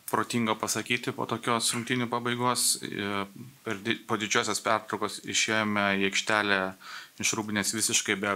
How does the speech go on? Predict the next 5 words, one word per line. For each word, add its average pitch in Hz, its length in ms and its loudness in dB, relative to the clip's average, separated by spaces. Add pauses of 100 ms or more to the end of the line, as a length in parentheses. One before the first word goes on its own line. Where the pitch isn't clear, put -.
koncentracijos. 113 960 0 (580)
E, 101 480 4 (360)
pagrindinis 107 720 2
dalykas, 110 480 2
faktas, 110 580 0